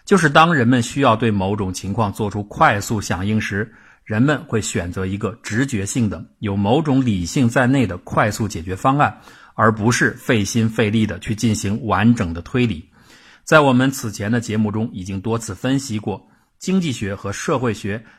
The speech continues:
常常把人的行为设定为一种理性驱动下的动作，这是不全面的。原因就是很多的环境中，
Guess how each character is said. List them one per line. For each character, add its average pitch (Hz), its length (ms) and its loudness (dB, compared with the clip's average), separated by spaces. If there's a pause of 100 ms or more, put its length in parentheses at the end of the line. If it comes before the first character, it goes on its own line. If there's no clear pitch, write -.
(100)
常 120 320 -2
常 113 240 -2
把 95 140 0
人 90 160 -2
的 104 100 0
行 110 240 -2
为 101 160 -2
设 - 240 0
定 113 160 2
为 101 200 -2
一 120 120 -2
种 110 180 2
理 98 300 0
性 135 260 2
驱 - 160 -2
动 107 160 0
下 101 140 0
的 90 80 -4
动 113 260 0
作， 90 240 -6 (240)
这 107 120 -4
是 98 80 -4
不 107 120 -2
全 92 220 -4
面 104 240 2
的。 82 140 -10 (320)
原 131 220 4
因 170 140 4
就 139 140 0
是 107 100 0
很 95 260 -2
多 101 160 2
的 110 60 4
环 104 220 0
境 104 160 2
中， 107 200 2